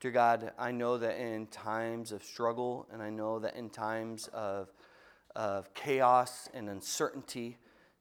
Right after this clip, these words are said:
dear God, it is, it's difficult to find a path forward. Dear God, and I pray, um, that, that as New Hope, uh, dear God, as, as a shining beacon in this community,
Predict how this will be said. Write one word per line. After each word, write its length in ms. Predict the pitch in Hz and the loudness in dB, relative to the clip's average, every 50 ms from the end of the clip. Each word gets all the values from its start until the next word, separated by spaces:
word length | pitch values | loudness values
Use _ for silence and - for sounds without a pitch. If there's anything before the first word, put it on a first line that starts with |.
| _ - | _ -10
dear 100 | 117 117 | -8 -2
God, 380 | 110 117 110 113 117 113 110 110 | 0 2 2 4 4 2 0 -2
it 260 | - - 131 123 120 | -4 -4 -4 -4 -2
is, 300 | 117 110 107 - - - | -4 -4 -4 -6 -10 -10
it's 240 | - 135 123 - - | -10 -10 -8 -10 -12
difficult 680 | - - - 165 160 - 147 - - 131 123 101 - - | -8 -6 -6 -6 -4 -6 -8 -6 -2 -2 -2 -2 -4 -8
to 60 | 117 | -12
find 320 | - - 110 107 110 110 | -6 -2 -2 0 0 -2
a 60 | 104 | -4
path 300 | 104 - - - 95 95 | -8 -8 -6 -6 -6 -6
forward. 460 | - - - - 95 98 92 - - - _ _ _ _ _ _ _ _ _ _ _ _ _ _ _ _ _ _ _ _ _ _ _ _ - | -8 -12 -10 -10 -8 -10 -10 -14 -16 -18 _ _ _ _ _ _ _ _ _ _ _ _ _ _ _ _ _ _ _ _ _ _ _ _ -6
Dear 100 | - 120 | 0 4
God, 220 | 120 117 117 110 113 | 6 6 6 6 4
and 140 | 110 120 | 0 -4
I 40 | 120 | -4
pray, 640 | 120 120 - - - 123 117 117 120 117 113 107 104 107 - - | -6 -8 -8 -4 -2 0 2 2 2 0 -2 -6 -8 -12 -14 -10
um, 400 | - 113 107 104 98 95 104 95 95 104 _ _ _ _ - | -8 -8 -6 -6 -8 -10 -12 -16 -18 -20 _ _ _ _ -2
that, 340 | 113 110 104 95 - - - _ _ _ _ | 0 0 2 0 -2 -6 -10 _ _ _ _
that 160 | - 107 - | -4 -2 0
as 240 | - 113 110 104 104 | 0 0 -2 -2 -4
New 180 | 104 107 120 123 | -6 -8 -8 -4
Hope, 320 | 117 127 123 123 120 - - _ _ _ _ _ _ _ _ _ _ _ - | 0 0 0 0 0 -4 -12 _ _ _ _ _ _ _ _ _ _ _ -14
uh, 220 | - 113 110 101 101 101 - - | -10 -10 -10 -10 -12 -12 -10 -8
dear 100 | 123 110 | -2 2
God, 300 | 120 110 110 107 104 101 | 4 4 4 4 2 0
as, 260 | 82 113 113 104 - | 0 -2 -2 -4 -6
as 220 | - 117 110 101 | -6 -6 -6 -6
a 60 | 107 | -6
shining 680 | - - - - - 127 120 123 135 135 135 131 131 120 | -6 -6 -6 -4 -4 -4 -2 -2 -2 -2 -2 -2 -4 -6
beacon 680 | 110 110 117 117 117 117 - 120 110 104 98 98 87 - - | -8 -10 -10 -12 -12 -10 -8 -6 -6 -6 -6 -10 -12 -14 -14
in 120 | - 107 | -12 -12
this 180 | 101 95 - - - - - | -10 -10 -12 -12 -14 -16 -14
community, 560 | 107 107 107 104 104 107 104 113 117 117 | -12 -10 -8 -8 -8 -8 -8 -10 -10 -12